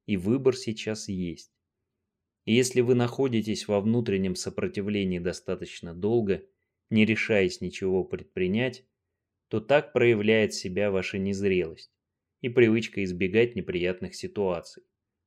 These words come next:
откладывая их решение на потом или перекладывая его на тех,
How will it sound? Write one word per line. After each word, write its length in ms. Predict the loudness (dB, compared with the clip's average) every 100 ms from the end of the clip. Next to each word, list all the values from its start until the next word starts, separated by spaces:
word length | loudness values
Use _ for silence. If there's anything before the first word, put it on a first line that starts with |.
| _
откладывая 680 | -10 -4 2 2 2 -2 -4
их 160 | -6
решение 460 | -6 -4 -4 -4 -4
на 120 | -10
потом 640 | -10 -10 -2 -2 -2 -4 _ _ _ _ -4
или 180 | 2
перекладывая 800 | 2 2 -2 0 0 2 2 0
его 280 | 0 -2 -2
на 160 | -6 -10
тех, 400 | -6 -6 -6